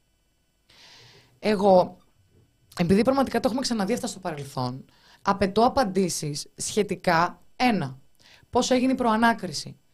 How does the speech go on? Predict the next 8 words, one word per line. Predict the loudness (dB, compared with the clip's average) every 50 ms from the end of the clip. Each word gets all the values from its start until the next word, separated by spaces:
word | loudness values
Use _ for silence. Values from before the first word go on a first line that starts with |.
| _ -20 -20 _ _ _
Έγινε | 0 2 2 2 2 0 -2 -2
σε | -2 -4 -4
γλώσσα | 0 2 2 2 2 0 -4 -8
που | -8 -6
κατανοούν | -6 -4 -2 -2 -2 -2 -2 -2 0 0 0 0 -2 -2 -6 -8 -12 -14 _ _ _ _
οι | -10 -4
πρόσφυγες; | 0 2 2 2 2 -2 -4 -4 -2 -2 -4 -4 -6 -10 -14 _ _ _ _ _ _ _ _ _ _ _ _
Δύο, | -14 -8 -4 -2 0 0 0 0 -2 -6 -14